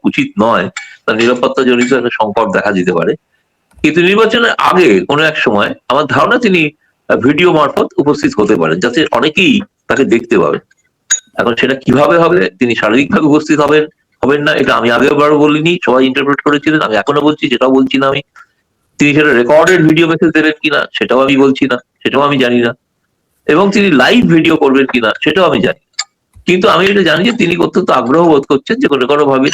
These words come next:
যেহেতু বাংলাদেশের বহু মানুষ চাইছেন তাকে একবার দেখার জন্য,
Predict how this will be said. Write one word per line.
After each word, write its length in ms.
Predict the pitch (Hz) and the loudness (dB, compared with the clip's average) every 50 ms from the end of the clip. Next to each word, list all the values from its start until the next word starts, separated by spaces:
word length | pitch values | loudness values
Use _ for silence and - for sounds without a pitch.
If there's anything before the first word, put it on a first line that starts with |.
| - - 110 | 0 0 2
যেহেতু 320 | 120 135 165 175 165 - | 2 2 2 2 0 0
বাংলাদেশের 420 | 151 131 135 139 139 135 - 135 | 0 0 0 0 0 0 0 0
বহু 320 | 120 107 110 127 151 156 131 | 0 0 2 2 2 2 0
মানুষ 240 | 117 107 113 117 - - | 0 0 -2 -2 -4 -2
চাইছেন 400 | - - 214 233 - 123 107 95 | -4 -2 -2 -2 -4 -6 -6 -4
তাকে 200 | 87 104 98 110 | -4 -2 -2 0
একবার 200 | 104 95 104 98 | 0 0 0 0
দেখার 320 | 151 - 104 - - 123 120 | -2 -4 -6 -4 -4 -4 -6
জন্য, 320 | 101 - 87 82 _ | -6 -10 -14 -16 _